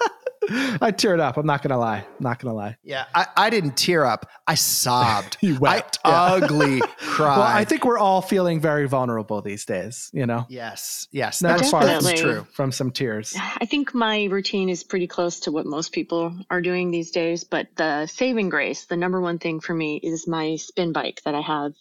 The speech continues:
Speaker 3: in my bedroom.
Speaker 1: Mm.
Speaker 3: And, um, I try to use it every day. Maybe I'll skip one or two days, but psychologically, even more than physically, it, what it does for me is hard to describe.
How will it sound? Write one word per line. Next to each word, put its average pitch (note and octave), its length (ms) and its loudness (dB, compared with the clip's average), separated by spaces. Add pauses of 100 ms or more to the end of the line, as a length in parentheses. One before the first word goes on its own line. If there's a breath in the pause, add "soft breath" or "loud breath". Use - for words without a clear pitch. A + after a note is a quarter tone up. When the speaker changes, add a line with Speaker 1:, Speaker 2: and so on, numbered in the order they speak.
(100)
Speaker 3:
in E3 120 -2
my D3+ 140 -2
bedroom. C#3+ 560 2
Speaker 1:
Mm. A2+ 80 -8 (680 loud breath)
Speaker 3:
And, F3 280 0
um, D#3 500 -2
I E3+ 160 0
try F3 240 -2
to E3+ 60 0
use F3 200 0
it D#3+ 100 0
every E3 240 -2
day. F3+ 400 -2 (480)
Maybe E3+ 240 0
I'll E3 80 -2
skip - 380 -6
one E3 260 -2
or D#3 80 -2
two E3 160 -2
days, D3+ 280 -2
but D#3 200 -4 (1120 loud breath)
psychologically, A3 960 0
even G#3 160 0
more F#3 140 -2
than D#3+ 140 -10
physically, E3 720 -6 (120)
it, E3+ 220 -4 (580)
what F#3 200 -2
it E3+ 140 -4
does F3 260 -2
for G3 120 -2
me F#3+ 240 0
is D#3+ 180 -4
hard D#3+ 320 -4
to D#3 80 -8
describe. D#3 560 -4